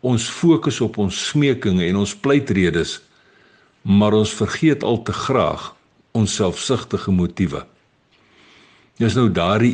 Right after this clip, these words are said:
Esau motiewe waarvan die meeste maar net vleeslik en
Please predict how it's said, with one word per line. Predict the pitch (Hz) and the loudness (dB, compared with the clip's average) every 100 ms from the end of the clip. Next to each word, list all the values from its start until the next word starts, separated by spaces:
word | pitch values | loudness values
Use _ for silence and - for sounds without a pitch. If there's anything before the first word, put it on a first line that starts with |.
| 139 | 4
Esau | 151 151 139 | 2 4 4
motiewe | 104 90 - 98 76 78 - _ _ _ _ _ | 4 2 0 0 0 -4 -10 _ _ _ _ _
waarvan | 104 110 113 123 101 | 0 0 0 0 2
die | 98 | 4
meeste | 110 127 - | 4 4 2
maar | 127 98 90 | 2 2 2
net | 101 101 | 0 -2
vleeslik | - 127 120 101 - 65 - - | -4 0 2 0 -6 -12 -14 -18
en | 80 80 | -16 -18